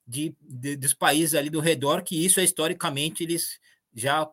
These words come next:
praticam, né? Dos indianos,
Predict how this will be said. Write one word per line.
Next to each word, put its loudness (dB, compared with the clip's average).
praticam, -2
né? 0
Dos -2
indianos, -2